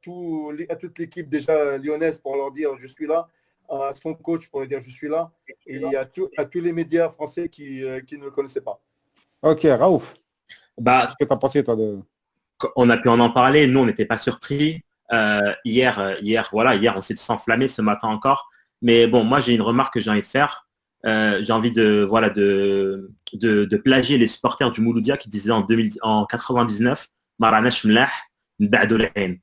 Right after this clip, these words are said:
Speaker 3: Donc, euh, franchement, c'est, c'est ce que j'ai envie de faire avec Ben Lamri. Je, j'ai pas envie, non pas qu'on se fla-, qu'on s'enflamme,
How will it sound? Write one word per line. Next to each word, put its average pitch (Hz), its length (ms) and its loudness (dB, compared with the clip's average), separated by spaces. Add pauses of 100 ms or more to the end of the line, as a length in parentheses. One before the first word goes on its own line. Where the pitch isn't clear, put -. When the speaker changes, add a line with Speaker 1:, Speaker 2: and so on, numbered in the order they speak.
(420)
Speaker 3:
Donc, 117 160 2
euh, 117 120 4
franchement, 143 640 -2
c'est, 113 200 0
c'est 120 120 -2
ce 120 80 -8
que 147 80 0
j'ai 151 80 2
envie 139 120 4
de 131 60 -2
faire 143 120 2
avec 107 180 0
Ben 117 100 2
Lamri. 120 460 2
Je, 117 60 -2 (360)
j'ai - 160 -2
pas 156 140 2
envie, 165 420 4 (720)
non 127 180 2
pas 175 140 2
qu'on 160 120 -4
se 131 140 -2
fla-, 135 220 -6
qu'on 123 160 -2
s'enflamme, 165 500 0